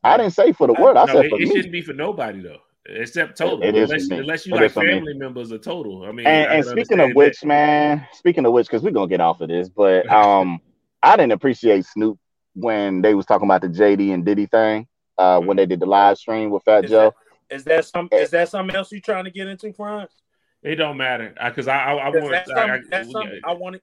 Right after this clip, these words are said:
Speaker 3: I wanna get
Speaker 2: Go
Speaker 3: into
Speaker 2: ahead.
Speaker 3: that
Speaker 2: Go
Speaker 3: too.
Speaker 2: ahead.
Speaker 1: You wanna get into that? Okay.
Speaker 3: Yeah.
Speaker 1: Um, Snoop Dogg, I did not appreciate this.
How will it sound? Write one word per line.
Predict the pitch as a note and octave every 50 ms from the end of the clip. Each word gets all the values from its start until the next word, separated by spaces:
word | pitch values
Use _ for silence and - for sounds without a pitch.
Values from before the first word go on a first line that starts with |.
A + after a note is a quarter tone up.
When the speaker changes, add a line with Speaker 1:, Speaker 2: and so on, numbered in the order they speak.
| _ -
Speaker 3:
I | C#3+ D#3+
wanna | D#3+ D#3+ D#3+ D#3+
get | D#3 D3+ E3 F3
Speaker 2:
Go | G3
Speaker 3:
into | G#3+ A#2+ A#2
Speaker 2:
ahead. | - F#3+
Speaker 3:
that | B2+ A#2+ A#2 _ -
Speaker 2:
Go | B2 B2+
Speaker 3:
too. | B2
Speaker 2:
ahead. | A2 F#2+ F2+ - D#2+
Speaker 1:
You | F#2 G#2
wanna | A2+ A2+ A2+ A2+
get | A2 B2 B2
into | B2 A2 - C3
that? | B2 C#3+ E3+
Okay. | D#3 - - - _ _ _ _ -
Speaker 3:
Yeah. | D#3+ E3+ G3 F#3 G#3 G3 F#3+ F#3 F3+
Speaker 1:
Um, | E3+ E3 - _ _ _ _ _
Snoop | - - - B3 C4+ C#4 G3+
Dogg, | D#3+ E3 D3+ D3 C#3+ C#3+ C#3+ C3+ -
I | C#3 F3
did | E3 E3+ E3
not | D3+ C#3 C3+ A2+
appreciate | G#2+ - C#3+ C#3+ C3+ - - D3 C#3 C#3 C3
this. | C#3 D3 D3 D3+ D3 - -